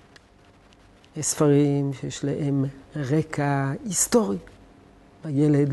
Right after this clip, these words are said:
לומד על ההיסטוריה של אותה תקופה, אם זה נכתב על ידי סופר שהשקיע ולא המציא את ה-, את העובדות. אתה למד,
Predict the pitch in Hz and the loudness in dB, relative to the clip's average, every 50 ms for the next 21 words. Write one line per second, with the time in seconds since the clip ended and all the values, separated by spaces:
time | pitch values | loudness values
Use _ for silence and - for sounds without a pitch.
0 | 139 127 127 143 139 131 139 143 139 131 127 143 - - - - - - - - | 0 0 2 2 2 2 2 2 0 -2 -4 -6 -8 -12 -20 -20 -20 -20 -20 -20
1 | - - - - 160 156 147 147 - - - 160 139 143 143 147 151 - 165 165 | -20 -20 -12 -6 0 0 2 2 0 0 0 2 2 2 2 0 0 -2 -2 -2
2 | 151 165 - 190 185 - - 233 180 208 294 339 - - - - 170 139 127 131 | -2 -2 -2 -4 -4 -2 -2 0 4 4 4 2 0 -4 -12 -8 -8 -6 -4 -2
3 | 139 135 127 - - - 156 147 135 135 135 135 120 143 143 151 151 151 - - | -2 -2 -2 -2 -2 -2 -2 -2 0 -2 -2 0 2 2 4 4 4 2 0 -2
4 | 135 123 - - - - - - - - - 147 - - 170 - 175 139 - - | -6 -8 -12 -18 -20 -20 -20 -20 -14 -8 -6 -6 -2 0 0 2 2 0 2 2
5 | 165 165 - - - 247 285 254 208 160 156 - 147 147 143 143 165 175 190 185 | 2 2 2 2 4 6 6 6 4 2 -2 -6 -6 -4 -2 0 2 4 4 6
6 | 165 180 160 - - - 185 190 185 180 170 165 - 156 156 160 160 160 151 143 | 4 4 4 2 0 2 4 6 6 6 6 4 4 2 2 2 2 0 -2 -2
7 | 143 - - 143 - - _ - - - - - - - - _ _ _ 147 - | -4 -6 -8 -10 -12 -16 _ -20 -20 -20 -20 -20 -20 -20 -20 _ _ _ -12 -2
8 | - 175 170 180 170 175 175 220 - - - - - - - - _ _ _ _ | 0 2 4 6 6 8 8 6 6 4 -2 -10 -18 -20 -20 -20 _ _ _ _
9 | _ _ _ _ _ _ _ _ _ _ - - - - 160 175 214 247 277 311 | _ _ _ _ _ _ _ _ _ _ -20 -20 -10 -6 -2 2 4 4 4 4
10 | 262 - | 2 -2